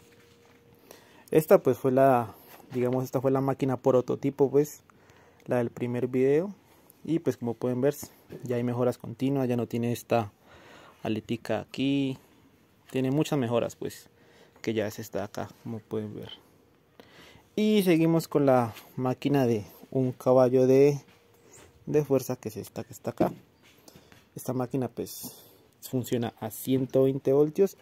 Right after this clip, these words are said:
y a doscientos veinte voltios. La potencia, pues, un caballo de fuerza. Aquí pueden mirar lo que es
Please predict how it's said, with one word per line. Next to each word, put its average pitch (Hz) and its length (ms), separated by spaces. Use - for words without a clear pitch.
y 196 160
a 139 80
doscientos 110 520
veinte 117 260
voltios. - 520
La 123 100
potencia, 147 520
pues, - 220
un 131 200
caballo 120 360
de 117 80
fuerza. - 360
Aquí 139 220
pueden 139 260
mirar 131 320
lo 131 160
que 127 160
es - 180